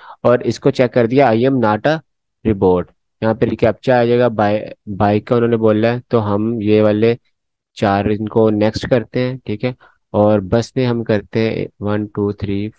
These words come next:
four, five, six, seven, eight, ठीक है, और verify कर देते हैं। तो ये verify हो गया और हम check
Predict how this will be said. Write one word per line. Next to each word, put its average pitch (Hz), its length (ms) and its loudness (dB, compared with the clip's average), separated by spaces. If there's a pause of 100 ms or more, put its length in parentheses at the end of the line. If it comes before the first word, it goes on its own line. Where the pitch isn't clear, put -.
four, 104 280 -2 (640)
five, 95 220 -2
six, - 580 -10 (200)
seven, 98 420 -8 (180)
eight, 98 240 -6 (540)
ठीक 104 140 -8
है, 120 100 -8 (300)
और 113 200 4
verify 101 460 2
कर 87 180 -6
देते - 320 -8
हैं। 92 120 -10 (380)
तो 123 60 2
ये 127 120 6
verify 120 400 4
हो 127 220 4
गया 117 240 2
और 120 180 0
हम 113 220 -6
check 113 260 0